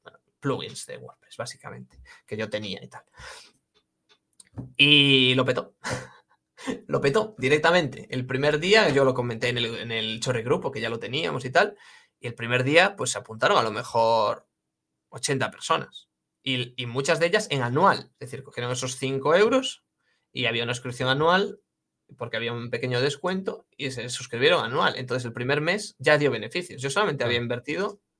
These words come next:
Speaker 1: el dominio, ¿eh? Compré el dominio y monté la web. Nada más. El primer mes dio beneficios. Entonces, con esos beneficios los reinvertí. Compré más herramientas.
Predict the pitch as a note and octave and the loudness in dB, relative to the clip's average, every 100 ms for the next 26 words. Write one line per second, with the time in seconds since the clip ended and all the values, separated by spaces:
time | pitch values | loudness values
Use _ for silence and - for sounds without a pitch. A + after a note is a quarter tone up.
0 | _ _ - B2 A#2 C3 E3+ - - - | _ _ -10 0 4 4 2 -2 -8 -8
1 | _ _ - C#3+ A2+ A2+ B2+ G3+ G#3 C3 | _ _ -20 -10 -8 -4 -2 0 0 2
2 | A#2 C#3+ - _ _ _ _ _ - B2 | 2 2 2 _ _ _ _ _ -10 -8
3 | A2+ - - _ _ - - - _ _ | -6 -8 -12 _ _ -20 -20 -20 _ _
4 | _ _ - A#2 C3 C#3+ G#3 - - - | _ _ -12 -4 0 2 0 -2 -10 -2
5 | G#3 A#2 - - G#3 - _ _ _ _ | 0 0 -4 -10 -12 -14 _ _ _ _
6 | _ _ _ C3 B2 A#2 B2 C3 C3+ D#3 | _ _ _ -12 -6 -4 2 2 2 2
7 | F#3 E3 C3+ A#2 A#2+ A#2+ A#2 - A2 B2 | 4 6 6 0 -4 -6 -10 -8 -8 -2
8 | B2+ B2 B2+ G#2+ A2 G2+ - - - | 0 0 -2 -6 -6 -10 -12 -20 -20